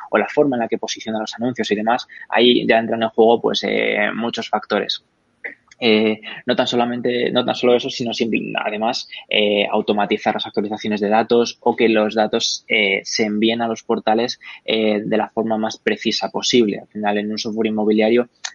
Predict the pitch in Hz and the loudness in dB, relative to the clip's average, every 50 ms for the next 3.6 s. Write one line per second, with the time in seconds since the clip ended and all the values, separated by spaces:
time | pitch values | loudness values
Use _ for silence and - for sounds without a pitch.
0 | _ _ 120 127 131 135 143 156 156 147 - 139 120 117 - - 120 117 120 113 | _ _ -4 -2 0 0 2 2 2 2 0 -4 -4 -4 -2 0 0 0 0 -2
1 | 110 - - - 139 143 143 127 120 113 107 - 110 104 104 104 - 113 - 117 | -4 -2 2 2 4 4 4 2 0 -2 0 0 0 -2 -2 -4 -6 -4 -2 0
2 | 123 120 - - - - - - _ - 110 107 107 107 107 107 107 - - 107 | 0 0 -2 -8 -14 -18 -20 -4 _ 0 2 4 4 4 4 4 4 2 2 0
3 | 107 104 104 - 104 107 110 117 120 123 120 - | -2 -4 -4 -6 -6 -6 -4 -4 -4 -4 -6 -8